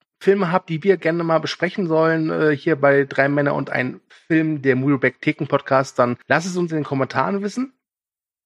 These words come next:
Wir haben, wie gesagt, schon eine Vorauswahl getroffen, aber User Voting first.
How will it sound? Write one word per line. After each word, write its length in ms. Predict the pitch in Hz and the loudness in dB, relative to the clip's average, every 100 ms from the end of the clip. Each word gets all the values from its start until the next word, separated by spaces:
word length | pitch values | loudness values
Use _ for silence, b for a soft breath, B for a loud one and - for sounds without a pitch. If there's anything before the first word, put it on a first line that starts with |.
| _ | _
Wir 160 | 135 135 | -6 -2
haben, 160 | 143 151 | -2 0
wie 40 | |
gesagt, 220 | 151 139 | 2 2
schon 200 | - 131 | 0 -2
eine 160 | 127 135 | -2 -2
Vorauswahl 460 | - 180 185 - 160 | -2 -2 0 -2 -4
getroffen, 380 | 143 185 - | -2 -4 -2
aber 380 | 131 143 160 160 b b b b _ _ _ _ 139 | 2 4 6 2 b b b b _ _ _ _ 2
User 500 | 165 180 165 156 - | 4 6 6 4 2
Voting 500 | 127 135 143 127 131 | 0 0 0 -4 -6
first. 680 | - - 127 113 - - | -4 2 2 2 -4 -16